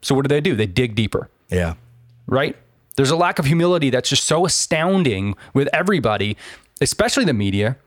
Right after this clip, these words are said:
Speaker 1: that we can't, we can't admit, "Hey, man, you know what? I think I got that one wrong. I think I got that one
Speaker 2: Mm-hmm.
Speaker 1: wrong."
Speaker 2: Mm-hmm.
Speaker 1: And, and it doesn't matter. Like,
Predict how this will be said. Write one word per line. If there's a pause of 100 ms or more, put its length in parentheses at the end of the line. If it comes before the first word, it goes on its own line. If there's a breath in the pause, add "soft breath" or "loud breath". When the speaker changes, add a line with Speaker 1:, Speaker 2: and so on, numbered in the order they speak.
(120)
Speaker 1:
that
we
can't,
we
can't
admit, (320 loud breath)
"Hey,
man,
you
know
what?
I
think
I
got
that
one
wrong. (400)
I
think
I
got
that
one
Speaker 2:
Mm-hmm.
Speaker 1:
wrong." (800 soft breath)
Speaker 2:
Mm-hmm.
Speaker 1:
And, (140)
and (600)
it
doesn't
matter.
Like,